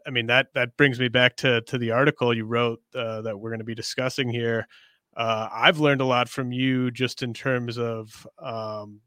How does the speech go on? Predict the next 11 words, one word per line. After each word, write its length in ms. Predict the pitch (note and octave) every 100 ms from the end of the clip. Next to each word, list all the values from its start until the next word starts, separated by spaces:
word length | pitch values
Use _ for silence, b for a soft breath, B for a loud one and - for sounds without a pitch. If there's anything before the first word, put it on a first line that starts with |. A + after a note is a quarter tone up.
| _ _ C3
n-, 180 | B2+ C3+
the 120 | C#3
new 600 | C3+ C#3 C#3+ D#3 D3+ C#3+
sort 240 | - D#3 C3+
of 280 | A#2 - -
frontier 920 | - C#3+ C3+ B2 - B2+ B2+ A#2+ A#2+ -
of, 580 | B2 A2+ A2 G#2+ G#2 - _ _ _ _ _ E3
uh, 300 | A2 G#2 G2+ -
pitch 520 | - D#3 - - -
analysis, 840 | - A#2 G#2+ A2+ A#2+ - C3+ C3 -
which 560 | - B2 A2+ - -